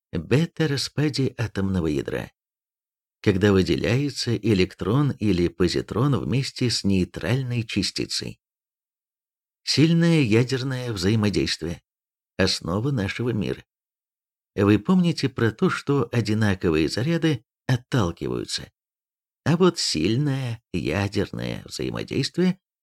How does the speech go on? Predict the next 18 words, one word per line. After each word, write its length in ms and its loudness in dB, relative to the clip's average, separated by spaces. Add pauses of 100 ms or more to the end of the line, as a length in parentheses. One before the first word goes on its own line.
(160)
собирает 640 4
одинаково 560 2
заряженные 600 0
частицы, 800 -2
протоны, 840 0 (320)
в 160 2
одно 440 0
мощное 540 -2
ядро. 420 -4 (1000)
Без 440 6
этих 360 2
сил 360 4
во 100 6
Вселенной 540 2
никогда 640 0
бы 160 -2
не 140 2
возникло 720 2